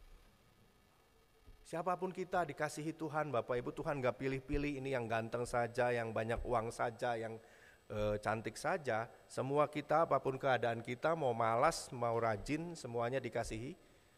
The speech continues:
Tuhan. Tapi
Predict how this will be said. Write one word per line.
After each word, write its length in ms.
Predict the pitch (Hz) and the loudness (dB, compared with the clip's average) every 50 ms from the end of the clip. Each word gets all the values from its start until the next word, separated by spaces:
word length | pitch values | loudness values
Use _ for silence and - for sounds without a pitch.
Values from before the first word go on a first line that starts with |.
| _ _ _ _ | _ _ _ _
Tuhan. 240 | 135 127 113 107 90 90 - - - - - _ _ _ _ _ _ _ _ _ _ _ _ _ _ _ _ _ _ _ _ _ _ _ _ _ _ _ _ _ _ _ _ _ _ _ _ _ _ _ _ _ _ _ _ _ _ _ - _ - - - | -8 -6 -6 -6 -8 -10 -12 -18 -20 -20 -20 _ _ _ _ _ _ _ _ _ _ _ _ _ _ _ _ _ _ _ _ _ _ _ _ _ _ _ _ _ _ _ _ _ _ _ _ _ _ _ _ _ _ _ _ _ _ _ -20 _ -18 -8 -8
Tapi 160 | 110 113 | -6 -6